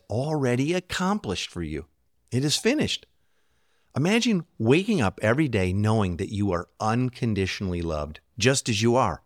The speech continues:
Believe what God says is true about you and him now, right now, and live in it. And number three, when you become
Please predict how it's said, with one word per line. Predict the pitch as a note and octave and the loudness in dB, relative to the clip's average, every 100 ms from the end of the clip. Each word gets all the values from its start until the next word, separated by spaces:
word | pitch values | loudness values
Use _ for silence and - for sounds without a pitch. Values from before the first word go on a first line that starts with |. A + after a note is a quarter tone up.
| _ _ _ _ _ _ _ - | _ _ _ _ _ _ _ 0
Believe | B2+ B2+ D3 E3 F3 B2 | 2 4 2 0 0 -2
what | A2 G#2 | -4 -2
God | A#2 B2 B2+ | -4 -2 -4
says | A2+ C3 A#2 A2 | -2 -2 0 0
is | G#2 F#2 | -2 -4
true | - - G#2+ G#2+ | -4 -2 0 0
about | F2 F#2+ F2+ | 2 0 0
you | F#2 G#2 G#2 G#2 _ - _ - | 2 4 4 2 _ -20 _ -14
and | D#2+ D2 | -10 -10
him | - B2 A#2 A2+ A2 - _ _ _ _ _ _ | -2 2 2 2 0 -4 _ _ _ _ _ _
now, | F2 E2+ F2 C2+ - _ _ _ - | -4 0 0 -2 -8 _ _ _ -6
right | F#3 | -6
now, | - D3 A2+ G#2+ - | -4 -4 -4 -6 0
and | G2+ | 4
live | A2 A#2+ | 6 6
in | F#2+ | 2
it. | C#2 - _ _ _ _ _ _ _ _ _ - | -4 -10 _ _ _ _ _ _ _ _ _ -2
And | A2+ | 2
number | D3 G3 | 4 2
three, | G#3 B2+ A2+ A2 _ _ _ _ _ - | -2 0 0 0 _ _ _ _ _ -4
when | A#2 B2 | 0 4
you | F3+ | 2
become | B3 A#3 A3+ F3 C3+ | 2 0 0 0 -2